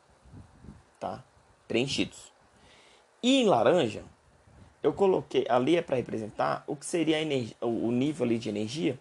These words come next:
de um orbital não preenchido de menor energia. Então, esses dois são os orbitais de fronteira. No átomo A, a gente pode ver que a distância entre o nível verde e o nível laranja está muito grande.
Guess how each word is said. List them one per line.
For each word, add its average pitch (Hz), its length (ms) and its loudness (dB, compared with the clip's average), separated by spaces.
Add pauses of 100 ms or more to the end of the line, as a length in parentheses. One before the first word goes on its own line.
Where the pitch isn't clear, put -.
(400)
de 131 140 -4
um 160 40 4
orbital 160 680 2 (160)
não 175 320 -4
preenchido 190 480 -4
de 185 100 -8
menor 180 260 -6
energia. 180 500 -6
Então, 156 340 -4
esses 202 320 0
dois 139 380 2 (260)
são 139 440 0
os 143 160 -2
orbitais 139 320 -4
de 127 60 -14
fronteira. 175 380 -10 (580)
No 233 220 2
átomo 120 400 2
A, 143 200 -4 (240)
a - 80 -4
gente 180 220 -4
pode 147 280 -2
ver 127 360 0 (300)
que 143 320 0 (200)
a - 140 -2
distância 185 840 -2
entre 110 500 -2 (880)
o 127 200 2
nível 202 480 4
verde 104 440 -2
e - 40 0
o 127 40 0
nível 151 300 0
laranja 120 480 -2
está 123 180 -2
muito 135 240 2
grande. 131 460 -2